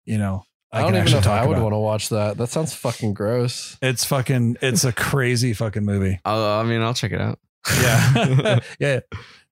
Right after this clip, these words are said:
Speaker 1: You got no girlfriend for a couple weeks. So, you know.
Speaker 3: Yeah. Uh, maybe I can convince Jade to watch, um, that other one, the trailer you sent, if I just be like, "Hey,
Speaker 2: Malignant?
Speaker 3: you made
Speaker 1: Did you get
Speaker 3: Saw."
Speaker 1: yourself any tickets for Caravan Palace?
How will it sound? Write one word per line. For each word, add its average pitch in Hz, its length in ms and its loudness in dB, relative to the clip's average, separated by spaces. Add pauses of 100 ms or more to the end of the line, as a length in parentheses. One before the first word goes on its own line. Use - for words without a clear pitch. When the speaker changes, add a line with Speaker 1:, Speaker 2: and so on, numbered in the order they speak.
Speaker 1:
You 147 80 0
got 175 140 2
no 165 120 2
girlfriend 143 420 0
for 131 60 0
a 117 40 0
couple 123 220 0
weeks. 123 300 0
So, 120 240 2
you 120 140 2
know. 117 140 2
Speaker 3:
Yeah. 101 340 2 (680)
Uh, - 80 -2
maybe 156 380 2
I 180 40 0
can 151 200 -2
convince 135 440 -2
Jade 117 280 0
to 113 80 -2
watch, 110 340 -2
um, 98 580 -2
that 104 120 0
other 110 240 0
one, 98 160 0
the 92 80 -2
trailer 107 320 0
you 98 120 0
sent, 95 440 -2
if - 160 -10
I 98 80 -2
just 98 200 -4 (360)
be 92 80 -6
like, 104 220 -2
"Hey, 185 360 0
Speaker 2:
Malignant? 117 440 0
Speaker 3:
you 147 40 2
made 165 140 0
Speaker 1:
Did 139 140 0
you 165 100 2
get 170 140 2
Speaker 3:
Saw." 170 100 0
Speaker 1:
yourself 170 320 2
any 151 160 2
tickets 143 340 0
for 135 240 0
Caravan 131 400 0
Palace? 131 440 0